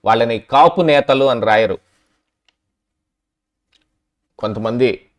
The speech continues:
ఉన్నారు, వాళ్ళకి సపరేట్గా ఆ పదం రాస్తారు. ఇక దీని మీద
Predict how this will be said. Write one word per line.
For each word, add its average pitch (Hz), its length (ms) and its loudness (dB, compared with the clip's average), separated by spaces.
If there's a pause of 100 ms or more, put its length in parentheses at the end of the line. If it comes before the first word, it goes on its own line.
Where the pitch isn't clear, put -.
(400)
ఉన్నారు, 127 340 0
వాళ్ళకి 135 760 2 (200)
సపరేట్గా 156 760 -4
ఆ 113 80 0
పదం 113 320 -4
రాస్తారు. 110 440 -2
ఇక 92 180 -10
దీని 120 240 -6
మీద 135 200 -4